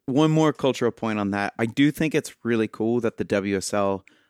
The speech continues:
um, respected the surfers, and they, they had kind of a, like, a round table where they talked about it. I, I,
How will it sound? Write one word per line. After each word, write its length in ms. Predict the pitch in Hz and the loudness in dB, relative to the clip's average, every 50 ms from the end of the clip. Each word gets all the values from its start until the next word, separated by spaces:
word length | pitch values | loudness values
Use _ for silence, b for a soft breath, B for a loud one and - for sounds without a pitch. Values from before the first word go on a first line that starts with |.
| b - | b -6
um, 360 | 104 101 98 95 90 92 - - - | -2 0 0 0 0 -2 -4 -6 -6
respected 600 | 110 107 - - - 113 101 - - 107 95 85 | -6 -6 -4 -4 -2 -4 -2 -2 -4 -6 -4 -4
the 80 | 101 | -4
surfers, 460 | 95 - - 110 104 - 127 135 135 - | -4 -2 -2 -2 0 2 0 0 2 2
and 200 | - 113 107 101 | 4 4 4 4
they, 160 | 98 95 - | 4 2 2
they 120 | - 107 | 0 0
had 220 | 104 113 110 104 - | 0 0 -2 -4 -4
kind 160 | - 110 107 | -2 -2 0
of 80 | 98 98 | 0 2
a, 260 | 98 92 90 90 - - | 2 2 2 2 0 -2
like, 140 | 95 - 104 | -2 -2 -2
a 40 | |
round 320 | 104 110 117 113 117 117 117 | 0 2 2 2 2 2 2
table 360 | 127 117 113 110 110 110 104 | 2 2 2 4 4 2 2
where 100 | 101 95 | 0 -2
they 100 | 95 95 | -2 -2
talked 280 | - - 117 107 - 120 | -2 -2 -4 -2 -2 0
about 260 | 107 107 107 107 104 | 0 2 2 2 0
it. 120 | 104 - - | 0 -2 -2
I, 180 | 95 104 110 - - | -2 -2 0 0 2
I, 260 | 110 113 117 113 | 2 2 2 2